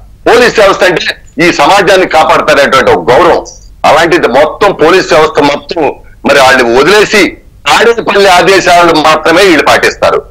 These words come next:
తాడేపల్లిలో ఉన్న జగన్మోహన్ రెడ్డి గారు చెప్పేటువంటి అడ్డగోడ ఆదేశాలు పాటించారు కాబట్టి ఇవాళ వీళ్ళందరికీ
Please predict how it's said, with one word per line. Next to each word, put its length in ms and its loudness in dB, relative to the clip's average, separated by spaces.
తాడేపల్లిలో 920 0
ఉన్న 160 0
జగన్మోహన్ 580 0
రెడ్డి 200 0
గారు 260 0
చెప్పేటువంటి 420 0
అడ్డగోడ 420 2
ఆదేశాలు 640 0
పాటించారు 580 0
కాబట్టి 360 0
ఇవాళ 320 2
వీళ్ళందరికీ 500 0